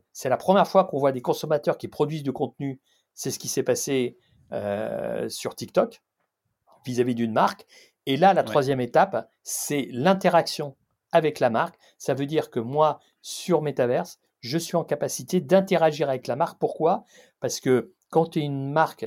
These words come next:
Speaker 1: et on parlera tout à l'heure des, des boissons, mais quand t'es une marque avec une fanbase, tu considères toi en tant que consommateur que t'es pas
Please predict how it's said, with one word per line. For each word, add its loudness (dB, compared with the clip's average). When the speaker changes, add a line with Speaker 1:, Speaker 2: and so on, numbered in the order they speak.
Speaker 1:
et -6
on -6
parlera 2
tout -14
à 0
l'heure 0
des, -10
des -10
boissons, -2
mais -2
quand 0
t'es -4
une -4
marque -4
avec -2
une -4
fanbase, 0
tu -4
considères 2
toi 4
en 2
tant 4
que -6
consommateur 0
que -2
t'es -2
pas 6